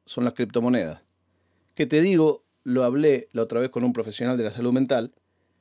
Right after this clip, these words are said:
me preocupa lo tanto que se parece al juego de azar. Pero volvamos a esto de los loot boxes. Empecé a ver estadísticas, empecé a ver números.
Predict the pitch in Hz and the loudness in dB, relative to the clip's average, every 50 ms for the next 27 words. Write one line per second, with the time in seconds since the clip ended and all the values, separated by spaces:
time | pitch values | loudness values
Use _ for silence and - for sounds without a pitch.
0 | _ _ - 156 160 131 147 147 143 139 - 202 165 123 - 135 135 - - _ | _ _ 0 0 0 2 2 2 2 2 2 -2 -2 0 0 0 0 -2 -6 _
1 | _ 151 147 143 139 - 170 175 180 156 170 143 127 123 - 123 - 123 131 151 | _ -2 -2 -2 0 0 0 0 0 -2 -4 -6 -6 -8 -10 -6 -4 -2 -2 -2
2 | 151 - - - 73 - _ _ _ _ _ _ _ _ - 95 98 - - 117 | -2 -2 -4 -6 -10 -14 _ _ _ _ _ _ _ _ -10 -10 -8 -4 -2 -2
3 | 110 95 95 95 - - - - - _ _ _ _ _ _ _ _ _ _ _ | 0 0 -2 -6 -8 -10 -14 -16 -18 _ _ _ _ _ _ _ _ _ _ _
4 | _ _ _ _ _ _ _ _ _ _ _ _ _ _ _ - 165 185 196 208 | _ _ _ _ _ _ _ _ _ _ _ _ _ _ _ 0 2 6 8 8
5 | 220 233 240 233 214 165 202 202 202 202 185 165 165 160 165 160 139 135 131 117 | 8 8 6 6 4 2 2 2 4 4 4 4 4 2 2 0 0 0 -2 -2
6 | 104 - - 82 - - - - 156 151 185 180 - - 220 214 214 220 196 180 | -2 -4 -8 -14 -14 -14 -6 -4 -4 -4 -2 -2 0 0 2 4 4 4 4 2
7 | - 180 175 202 185 - - 131 120 120 120 127 117 127 123 - 156 160 156 143 | 2 2 2 2 2 0 -4 -6 -6 -6 -6 -6 -6 -6 -4 0 2 2 2 4
8 | 175 196 185 151 117 101 98 - - | 4 2 2 2 0 -2 -4 -10 -16